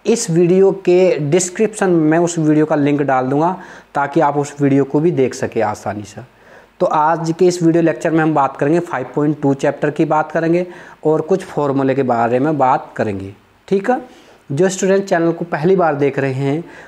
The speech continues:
उन students के लिए request की जाती है कि please channel को like, subscribe जरूर करना।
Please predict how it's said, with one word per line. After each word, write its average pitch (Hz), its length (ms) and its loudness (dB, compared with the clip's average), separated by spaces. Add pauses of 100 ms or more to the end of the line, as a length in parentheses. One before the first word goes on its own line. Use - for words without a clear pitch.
(140)
उन 190 220 2 (100)
students 165 460 -2
के 175 100 -2
लिए 160 120 4
request 139 460 -2
की 135 120 -4
जाती 127 280 -2
है 165 80 -2
कि 165 80 -4
please 160 340 2
channel 143 300 -2
को 143 120 -2
like, 139 460 0 (440)
subscribe 202 720 -2
जरूर 139 300 2
करना। 110 300 -2